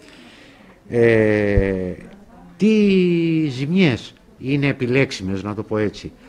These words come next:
Οι ζημιές που σχετίζονται με την οικοσκευή. Δηλαδή ο νομοθέτης τι λέει;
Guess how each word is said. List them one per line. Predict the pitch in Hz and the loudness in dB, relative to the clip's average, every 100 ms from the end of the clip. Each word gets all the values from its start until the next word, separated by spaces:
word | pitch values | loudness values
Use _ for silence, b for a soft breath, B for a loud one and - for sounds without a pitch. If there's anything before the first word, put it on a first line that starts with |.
| B | B
Οι | 107 | -6
ζημιές | 104 107 110 123 170 175 - - | -6 -4 -4 -2 -2 -2 -4 0
που | - | 0
σχετίζονται | - 117 123 151 170 147 | 0 -2 0 0 2 6
με | - - | 6 4
την | 139 139 | 2 4
οικοσκευή. | - 120 127 113 120 - - - | 4 4 0 2 0 -2 -10 -10
Δηλαδή | 95 110 127 127 | -4 0 2 0
ο | |
νομοθέτης | 117 107 104 123 123 131 | 0 -4 -2 0 -2 -4
τι | - | -2
λέει; | 156 123 85 | 0 0 -2